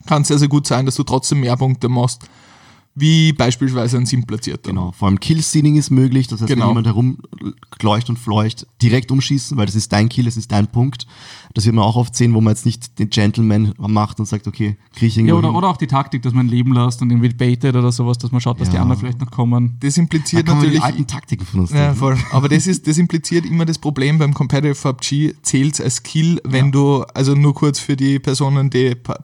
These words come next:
Speaker 1: G nicht kennen oder nicht
Speaker 2: Players
Speaker 1: wissen, wie's
Speaker 2: Unknown Battlegrounds übrigens.
Speaker 1: Genau, ähm, es läuft so, du killst einen oder du erschießt einen in Wahrheit, ähm,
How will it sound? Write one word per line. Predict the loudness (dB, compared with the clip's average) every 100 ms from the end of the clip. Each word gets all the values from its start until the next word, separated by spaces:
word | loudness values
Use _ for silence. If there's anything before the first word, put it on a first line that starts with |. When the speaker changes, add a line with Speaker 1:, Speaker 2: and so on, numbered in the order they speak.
| _ -8
Speaker 1:
G | -2 2 2
nicht | 2 0 -2
kennen | -2 0 0
oder | -2 -2
nicht | 0
Speaker 2:
Players | 2 2 2
Speaker 1:
wissen, | 0
wie's | 2
Speaker 2:
Unknown | 0 -2
Battlegrounds | -4 -4 -2 -2 -2
übrigens. | -8 -10 -10 -12 -16 -4
Speaker 1:
Genau, | 0 2 0 2
ähm, | 2 2 0 -4 -6
es | 0
läuft | 2 2 0
so, | 2 4 2 0
du | 2 4 4 0 -4
killst | 0 0 0
einen | -4 0 0
oder | 0 -2
du | 0 -2 -2 _ _
erschießt | -6 -4 -4 -6 -6 -8
einen | -6 -4 -2
in | -4 -2
Wahrheit, | 0 0 0 -2
ähm, | 0 2 0